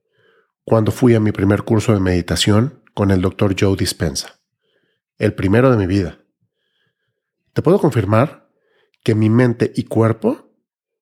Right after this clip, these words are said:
sintieron algo indescriptible en ese curso. Yo sabía que sería el inicio de cosas maravillosas y que mi vida no volvería a ser igual.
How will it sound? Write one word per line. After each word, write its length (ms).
sintieron 720
algo 400
indescriptible 880
en 80
ese 160
curso. 480
Yo 180
sabía 600
que 120
sería 300
el 80
inicio 320
de 120
cosas 300
maravillosas 880
y 160
que 120
mi 140
vida 260
no 220
volvería 360
a 20
ser 160
igual. 440